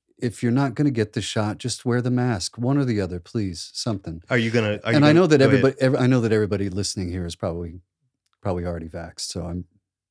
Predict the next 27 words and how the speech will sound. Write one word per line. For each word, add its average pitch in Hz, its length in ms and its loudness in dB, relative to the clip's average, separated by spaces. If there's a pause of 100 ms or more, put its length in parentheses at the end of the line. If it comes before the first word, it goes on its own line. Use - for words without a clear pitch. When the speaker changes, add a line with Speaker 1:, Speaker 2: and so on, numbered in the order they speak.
(200)
Speaker 1:
preaching 107 300 -2
to 85 40 -6
the 87 60 -10
converted, 85 500 -10
Speaker 2:
Are, 120 80 4
Speaker 1:
but 107 60 0
Speaker 2:
are 107 100 0
you 110 120 -2
getting 110 240 -2
your 101 200 0
booster, 113 520 -4
or 101 60 -2
have 107 180 -2
you 113 80 0
gotten 110 280 -2
your 113 120 -2
booster? 113 400 -4
Speaker 1:
I 110 60 2
haven't 123 240 6
gotten 101 500 0
notification 104 640 -4
that 95 80 -2
I'm, 87 260 -4 (260)
that 95 120 -6
I'm 87 140 -4
able 90 320 -6
yet. 82 240 -10